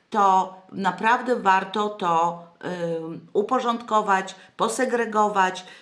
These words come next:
y, to, co tam gdzieś zalega i ty, ty strasznie nie chcesz do tych papierzysk tam pójść, to naprawdę warto się tym zająć i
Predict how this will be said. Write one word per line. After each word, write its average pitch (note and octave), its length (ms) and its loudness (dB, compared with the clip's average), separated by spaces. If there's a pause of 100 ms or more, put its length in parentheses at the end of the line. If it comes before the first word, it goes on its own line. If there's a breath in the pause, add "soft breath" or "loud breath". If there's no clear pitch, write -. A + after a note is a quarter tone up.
(160 loud breath)
y, F3+ 420 -4
to, A3 140 0
co A3 240 -4
tam G3+ 240 -4
gdzieś F#3+ 200 -6
zalega G3+ 640 0
i F3+ 140 -4
ty, F3 180 -10
ty F3+ 200 -12
strasznie F#3+ 540 -4
nie F#3 160 -8
chcesz F3+ 360 -10
do F3 140 -6
tych F3+ 200 -10
papierzysk F3+ 680 -4
tam F#3 200 -4
pójść, A3 560 -6 (440 loud breath)
to G#3+ 540 2
naprawdę A#3 560 -2
warto G#3+ 340 0
się G3+ 140 -6
tym G3 220 -6
zająć G#3+ 540 -2 (360 loud breath)
i F#3+ 400 -6